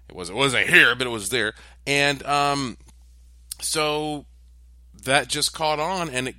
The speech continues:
continued to grow and get bigger and bigger and, uh,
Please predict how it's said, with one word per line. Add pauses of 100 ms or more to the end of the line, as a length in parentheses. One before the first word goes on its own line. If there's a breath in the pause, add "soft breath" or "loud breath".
continued
to
grow
and
get
bigger
and
bigger
and,
uh,